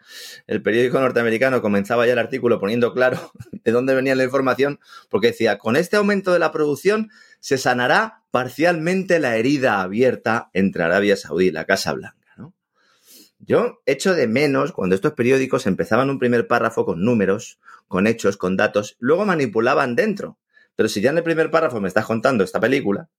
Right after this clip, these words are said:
porque es que esto parece más un deseo que la realidad, ¿no? Porque los saudíes se están acercando a los brics y alejándose de los aliados de la otan. Usted mismo en el editorial, ¿no?, de hoy exponía algunas claves,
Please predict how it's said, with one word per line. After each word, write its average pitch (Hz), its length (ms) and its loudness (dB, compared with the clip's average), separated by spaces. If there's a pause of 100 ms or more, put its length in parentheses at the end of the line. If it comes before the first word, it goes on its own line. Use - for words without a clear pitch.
(400)
porque 82 180 -4
es - 60 -6
que - 80 -2
esto 151 240 0
parece 98 300 0
más 107 180 0
un 107 100 2
deseo 113 300 0
que 107 80 0
la 87 100 0
realidad, 76 380 -4
¿no? - 140 -8
Porque 98 200 0
los 107 140 0
saudíes 170 380 0
se 113 60 -10
están 123 200 -2
acercando 135 440 0
a 110 40 4
los 104 180 0
brics 160 480 -4 (460)
y 113 80 0
alejándose 113 540 0
de 123 100 4
los 101 160 -4
aliados 95 320 0
de 95 80 0
la 92 140 2
otan. 110 320 -2 (100)
Usted - 200 -2
mismo 104 340 2
en 85 240 -6
el 87 60 -4
editorial, 120 500 0
¿no?, 147 140 -4
de 110 120 2
hoy 117 140 0
exponía 104 340 -2
algunas 98 320 0
claves, 98 440 -2